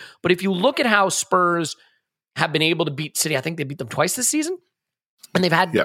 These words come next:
Speaker 1: recent success with them. It's been going into Son, right, long over the top, finding Kane late arriving in the box, and, and that Vinicius to, to Benzema connection, going long and trying to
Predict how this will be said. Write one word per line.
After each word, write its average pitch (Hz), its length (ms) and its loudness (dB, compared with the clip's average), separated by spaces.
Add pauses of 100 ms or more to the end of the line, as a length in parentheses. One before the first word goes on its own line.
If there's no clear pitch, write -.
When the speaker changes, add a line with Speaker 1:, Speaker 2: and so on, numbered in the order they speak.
(120)
Speaker 1:
recent 185 300 -2
success 185 400 0
with 208 100 -4
them. 240 160 0 (440)
It's 175 120 2
been 180 240 0
going 208 280 4
into 240 240 0
Son, 208 580 2 (200)
right, 202 280 2
long 190 380 4
over 202 140 2
the 190 100 2
top, 185 440 2 (260)
finding 202 480 2
Kane 190 360 2
late 185 180 2
arriving 175 380 4
in 175 60 0
the 160 60 0
box, 165 400 2
and, 156 180 -4
and 160 140 2
that 170 160 0 (380)
Vinicius 214 480 2
to, 180 260 2 (100)
to 170 260 2 (100)
Benzema 170 640 4 (840)
connection, 175 500 2
going 180 300 4
long 175 300 4
and 156 100 -2
trying 170 260 2
to 160 360 -6